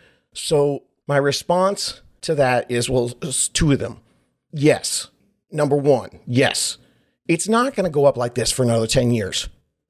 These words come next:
I'm gonna be straight with you guys all the time. Don't jump into a house right now thinking that you're gonna for sure make two hundred eighteen thousand five hundred five dollars over the next ten years, because we did it in the last ten years. But it's also projected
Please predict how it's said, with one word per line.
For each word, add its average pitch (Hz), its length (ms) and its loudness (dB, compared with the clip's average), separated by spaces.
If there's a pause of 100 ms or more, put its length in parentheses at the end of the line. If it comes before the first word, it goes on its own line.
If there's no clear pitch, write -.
(100)
I'm 151 120 0
gonna 170 140 2
be 147 80 -2
straight 170 460 0
with 151 120 -2
you 160 80 -2
guys 143 360 4
all 131 260 2
the 127 100 -2
time. 113 400 -2 (340)
Don't 185 360 0
jump 185 260 0
into 185 220 2
a 147 60 2
house 156 300 -4
right 151 160 4
now 170 200 2
thinking 143 340 0
that 131 140 -4
you're 135 180 2
gonna 131 340 0
for - 240 -2
sure 170 440 0
make 160 260 0
two 165 160 -2
hundred 143 220 2
eighteen 139 400 0
thousand 135 400 2
five 127 200 -2
hundred 131 220 -2
five 113 220 0
dollars 107 360 2
over 107 160 0
the 107 120 0
next 113 200 0
ten 107 160 2
years, 92 320 -4 (360)
because - 280 2
we 135 80 0
did 127 140 2
it 110 60 -6
in 85 60 -6
the 113 60 0
last 104 300 0
ten 82 180 0
years. - 300 -6 (680)
But 175 360 0
it's 160 220 -4
also 180 420 2
projected 123 760 -2